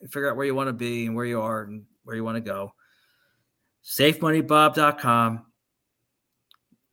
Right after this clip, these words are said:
I guarantee you, you're gonna get information or something that will help you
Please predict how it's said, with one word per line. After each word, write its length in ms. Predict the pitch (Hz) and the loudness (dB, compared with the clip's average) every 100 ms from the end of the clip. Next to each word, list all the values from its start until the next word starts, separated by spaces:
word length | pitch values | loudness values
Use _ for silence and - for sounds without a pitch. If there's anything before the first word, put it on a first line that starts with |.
| _ _ _ - | _ _ _ -20
I 60 | |
guarantee 480 | 120 143 151 143 160 143 | -6 0 2 2 0 2
you, 120 | 117 | 2
you're 160 | 123 123 | 2 0
gonna 140 | 131 | 0
get 100 | 135 | -2
information 680 | 131 131 127 135 135 135 123 | -2 0 0 0 -2 -4 -4
or 200 | 113 110 | -4 -6
something 400 | - 143 143 151 | -2 0 0 -2
that 160 | 127 117 | -2 -2
will 80 | 120 | -6
help 360 | - 127 110 | -4 -2 -4
you 260 | - - - | -10 -14 -16